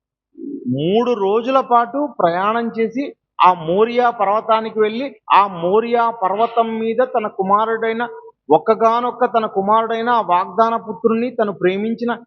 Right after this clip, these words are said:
ఇస్సాకుని బలిగా అర్పించడానికి వెళ్ళాడండి. దేవుడు చెప్పినప్పటి నుండి అర్పించే వరకు ఎక్కడ కూడా ఆయన విశ్వాసంలో ఆయన తగ్గడమే లేదు, ప్రేమ దేవుని వాళ్ళ. ఎక్కడ కూడా ఆయన మనసు అన్నది వెరుగు-, వెనుదిరగడం లేదు.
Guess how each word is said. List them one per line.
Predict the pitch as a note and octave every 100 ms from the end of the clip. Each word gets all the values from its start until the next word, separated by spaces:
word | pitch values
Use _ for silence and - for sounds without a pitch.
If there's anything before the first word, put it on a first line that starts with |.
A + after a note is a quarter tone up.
| _ -
ఇస్సాకుని | E3+ A#3+ A#3+ - C#4
బలిగా | G3+ F#3+ B3 C#4
అర్పించడానికి | - B3+ G#3+ B3+ A3+
వెళ్ళాడండి. | G#3 G3 C3+ E2 _ _ _ _ _ _ _ _ _ _ _ _ _ _ _ _
దేవుడు | A2 E3+ G3+ G#3+ G3+
చెప్పినప్పటి | - F3+ - G#3 G#3+ - G3+ G3+
నుండి | G3 G3 - - - _ _ _ _ D#3
అర్పించే | F3+ - A#3+ C4 C4+ C4+ C4+ C4
వరకు | A#3+ B3 B3+ B3+ - - - D3+
ఎక్కడ | F#3+ - - - - C#4+
కూడా | D4+ D4 C#4+
ఆయన | C#4 A#3+
విశ్వాసంలో | A#3 C4+ C#4 C4+ C#4+ E4 - - - - -
ఆయన | C3
తగ్గడమే | C3+ C3 A#2+ F3+ G3 G3
లేదు, | E3
ప్రేమ | C#3 C#3 C3+
దేవుని | A#2+ A#2+ A#2+
వాళ్ళ. | G#2 F2 - _ _ _ _ _ _ _ D#3+
ఎక్కడ | F3+ - - C#4+
కూడా | C4+ C#4
ఆయన | C4+
మనసు | A3+ A3 B3 C4+
అన్నది | C4+ C4+
వెరుగు-, | B3+ B3+ A#3+ B3
వెనుదిరగడం | B3 B3+ C4+ B3+ A#3+
లేదు. | A3+ D#3+